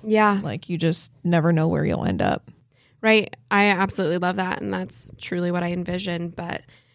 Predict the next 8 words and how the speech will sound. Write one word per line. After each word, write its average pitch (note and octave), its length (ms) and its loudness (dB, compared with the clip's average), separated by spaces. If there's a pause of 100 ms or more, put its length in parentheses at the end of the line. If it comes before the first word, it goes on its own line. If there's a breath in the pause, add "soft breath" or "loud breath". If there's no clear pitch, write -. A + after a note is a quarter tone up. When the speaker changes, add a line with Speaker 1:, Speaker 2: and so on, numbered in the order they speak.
(160 soft breath)
Speaker 1:
remembering G#3 600 4
that G3 120 -2
being G3+ 200 2
comfortable G#3+ 640 2
is G#3+ 180 -2
only G3 220 0
nice A3+ 420 0
momentarily. G3+ 960 -2